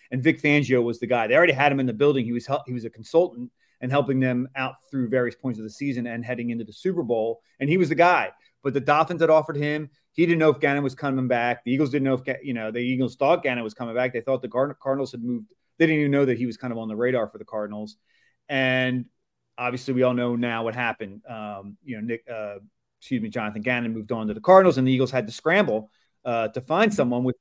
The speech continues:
Fangi-, Fangio, uh, committed to the Dolphins. And so they were behind the eight ball, and th-, they interviewed a bunch of guys. I think that their, from what I understand, their top choice was, uh, Glenn Schumann,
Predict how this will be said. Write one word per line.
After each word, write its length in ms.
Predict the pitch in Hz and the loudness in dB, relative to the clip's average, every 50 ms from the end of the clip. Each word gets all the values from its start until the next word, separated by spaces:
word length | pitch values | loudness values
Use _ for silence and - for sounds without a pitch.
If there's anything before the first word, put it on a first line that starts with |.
| - | -4
Fangi-, 380 | 139 135 139 131 127 123 131 127 _ - | -2 -2 -2 -2 -4 -8 -10 -12 _ -6
Fangio, 540 | 151 160 175 139 131 131 120 120 123 120 - _ _ _ _ _ _ _ _ _ | -4 -2 -2 0 0 0 2 2 0 -2 -6 _ _ _ _ _ _ _ _ _
uh, 180 | - 123 117 110 | -10 -10 -8 -8
committed 520 | 107 - 143 143 147 151 139 131 113 107 | -6 -4 -2 0 2 2 2 2 0 -2
to 120 | - - 143 | -6 -6 -4
the 100 | 120 120 | -4 -2
Dolphins. 720 | 110 139 135 147 170 175 - - 104 85 85 - - - - _ _ _ _ _ _ _ _ _ _ _ - | 0 0 2 2 2 0 -2 -6 -10 -12 -14 -16 -18 -20 -20 _ _ _ _ _ _ _ _ _ _ _ -4
And 640 | 143 139 135 131 131 131 131 131 127 127 131 123 | -2 -2 0 2 2 2 2 0 0 -2 -2 -4
so 140 | - - 156 | -4 -2 2
they 220 | 143 151 165 180 190 | 4 6 8 8 8
were 120 | 202 208 | 8 6
behind 320 | 190 202 175 185 190 185 | 6 4 2 2 0 0
the 40 | 175 | 2
eight 220 | 165 170 175 175 175 | 4 4 4 4 4
ball, 380 | 165 127 107 98 98 - _ _ _ _ _ _ _ - | 4 4 4 2 -2 -6 _ _ _ _ _ _ _ -4
and 640 | 139 131 131 131 127 123 123 123 123 123 135 135 | -2 0 0 0 0 0 -2 -2 -4 -6 -10 -10
th-, 140 | 139 147 135 | -10 -6 0
they 240 | 131 143 143 147 160 | 2 2 4 6 6
interviewed 340 | 196 220 233 220 190 220 208 | 6 6 4 4 2 2 2
a 60 | 196 | 2
bunch 180 | 180 190 185 - | 0 -2 -4 -2
of 80 | 170 | 0
guys. 180 | - 156 147 151 | 2 2 2 2
I 60 | 156 | 0
think 140 | 175 214 190 | 0 0 0
that 220 | 185 151 135 127 | -2 -4 -4 -4
their, 240 | - 139 127 110 - _ _ _ _ _ _ _ _ | -4 -4 -4 -6 -10 _ _ _ _ _ _ _ _
from 100 | _ 156 | _ -2
what 60 | 175 | 0
I 40 | 202 | 0
understand, 260 | 220 214 214 185 160 | 0 0 0 -2 -2
their 100 | 143 135 | -2 -4
top 420 | 135 - - - 175 180 185 180 - | -6 -8 -4 0 2 2 2 0 -2
choice 420 | - - 165 147 139 131 131 - | -6 -4 -2 -2 -2 -2 -4 -6
was, 140 | 127 117 107 - - - - - | -8 -8 -8 -10 -14 -14 -10 -8
uh, 160 | 127 117 113 | -8 -8 -6
Glenn 240 | 110 123 135 127 131 | -4 -4 -4 -4 -4
Schumann, 400 | 131 - 131 120 104 92 - | -6 -6 -6 -6 -6 -8 -10